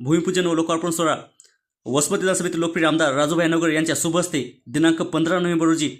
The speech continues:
हैतनगर गावामध्ये मोठ्या उत्साहात संपन्न झाला. या लोकार्पण सोहळा प्रसंगी उपस्थित पदाधिकारी राजूभाई सेवा प्रतिष्ठानचे अध्यक्ष बालुमा ढोरे, कृषी उत्पन्न बाजार समिती सभापती तानाजी बेंडे,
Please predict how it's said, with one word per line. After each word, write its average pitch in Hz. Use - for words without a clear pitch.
हैतनगर 175
गावामध्ये 165
मोठ्या 160
उत्साहात 160
संपन्न 139
झाला. 104
या 156
लोकार्पण 180
सोहळा 180
प्रसंगी 170
उपस्थित 160
पदाधिकारी 156
राजूभाई 151
सेवा 170
प्रतिष्ठानचे 165
अध्यक्ष 160
बालुमा 160
ढोरे, 151
कृषी 170
उत्पन्न 190
बाजार 165
समिती 170
सभापती 156
तानाजी 160
बेंडे, 147